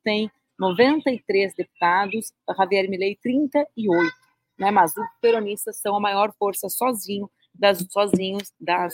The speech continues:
duas casas, né? Do Senado e da Câmara dos Deputados. Então, ãh, acho que isso já, já demonstra as dificuldades que ele enfrentará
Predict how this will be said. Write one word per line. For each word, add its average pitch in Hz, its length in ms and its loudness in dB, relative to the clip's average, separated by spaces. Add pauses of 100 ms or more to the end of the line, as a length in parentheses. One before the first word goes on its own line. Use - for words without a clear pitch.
(160)
duas 262 260 0
casas, 175 520 -2
né? 196 220 -8 (340)
Do 202 80 -10
Senado 190 680 -2 (100)
e 196 160 -4
da 202 140 -2
Câmara 180 520 -2 (120)
dos 175 200 -4
Deputados. 151 640 -4 (360)
Então, 190 680 0 (180)
ãh, 175 380 4 (380)
acho - 220 -4
que 202 200 -2
isso 196 260 -6
já, 170 680 -4
já 165 580 -4
demonstra 202 600 0
as 226 60 -8
dificuldades 208 1040 -8 (360)
que 190 340 2
ele 185 320 -4
enfrentará 196 960 -2